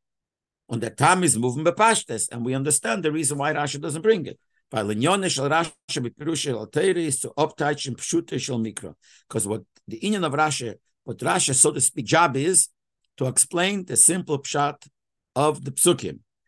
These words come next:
Nit arop to bring a proti dini for mitzvahs, not to bring the details of mitzvahs. So many mitzvahs that Rashi doesn't bring all the details. Rashi only explains what the simple pshat of the words mean, and that's all. Is nit,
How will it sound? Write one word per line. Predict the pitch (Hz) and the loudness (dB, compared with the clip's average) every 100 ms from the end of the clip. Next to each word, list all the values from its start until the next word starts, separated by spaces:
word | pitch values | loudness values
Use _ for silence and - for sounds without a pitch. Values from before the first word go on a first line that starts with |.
| _ | _
Nit | 120 202 247 | 0 0 2
arop | 175 180 208 | 2 2 0
to | 202 | -2
bring | 170 185 165 | -2 -2 -2
a | |
proti | 151 170 175 | 0 0 0
dini | 151 165 151 | -6 -6 -6
for | 156 | -6
mitzvahs, | 170 - 113 | -6 -8 -4
not | 143 175 | -2 -2
to | 175 | -4
bring | 147 190 | -6 -6
the | 165 | -4
details | 127 165 165 160 143 | -2 -4 -2 -4 -4
of | 156 | -8
mitzvahs. | 165 - 139 - _ _ - | -6 -6 -8 -16 _ _ -6
So | - 180 | 0 2
many | 196 175 | 2 0
mitzvahs | 180 - 160 | 0 0 -2
that | 139 156 | -2 -2
Rashi | 165 170 147 | -2 -2 -2
doesn't | 156 123 127 123 | -4 -4 -4 -4
bring | 202 | -4
all | 127 117 | -4 -6
the | 104 | -6
details. | 104 - 87 131 - _ _ - | -8 -8 -12 -12 -16 _ _ -2
Rashi | 165 - - | 0 0 0
only | 180 | -2
explains | 156 - - 190 175 120 | 0 0 0 -2 -2 0
what | 175 180 | 0 0
the | 160 | 4
simple | - 208 226 196 | 6 6 4 -4
pshat | 165 - 185 180 | -6 -4 -4 -4
of | 143 | -8
the | |
words | 156 170 143 | -6 -6 -6
mean, | 160 127 | -6 -6
and | 127 | -4
that's | 160 160 - | -2 0 0
all. | 127 - _ _ _ _ _ _ _ _ _ _ - | 0 -6 _ _ _ _ _ _ _ _ _ _ -2
Is | 135 104 | 2 2
nit, | 127 | 0